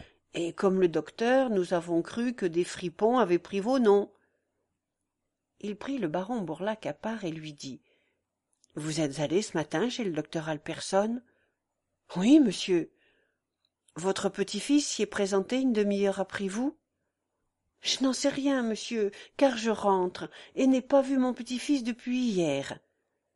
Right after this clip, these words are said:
Les exploits qu'il nous a montrés, et le dossier, m'ont tout expliqué, » reprit le commissaire de police. «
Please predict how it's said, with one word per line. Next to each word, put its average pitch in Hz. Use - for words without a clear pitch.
Les 214
exploits 156
qu'il 175
nous 175
a 165
montrés, 165
et 214
le 214
dossier, 185
m'ont 220
tout 311
expliqué, » 247
reprit 160
le 151
commissaire 160
de 156
police. « 123